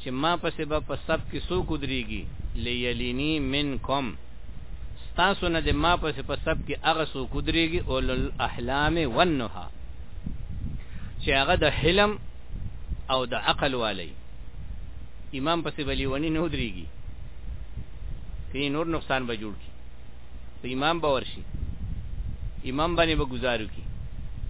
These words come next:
پوه خلق به ودرېږي. دویم دا چې کم خلق هغه عالمان دي،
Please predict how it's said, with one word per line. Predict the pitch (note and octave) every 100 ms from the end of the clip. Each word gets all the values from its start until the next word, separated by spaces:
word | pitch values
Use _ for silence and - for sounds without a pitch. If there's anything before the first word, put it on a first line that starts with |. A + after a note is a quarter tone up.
| - - - - - - - -
پوه | G#3 F#3+
خلق | F3 C#3+
به | B2+
ودرېږي. | A#2+ G#2+ G#2+ F#2+ G2
دویم | D3+ D#3+
دا | C#3 C#3 - - - - - - - -
چې | - D3
کم | G3+ G#3
خلق | E3 E3 D#3+ - C3
هغه | C#3 E3 D#3
عالمان | E3 C#3 C3+ D#3+ D3+ A2
دي، | F#2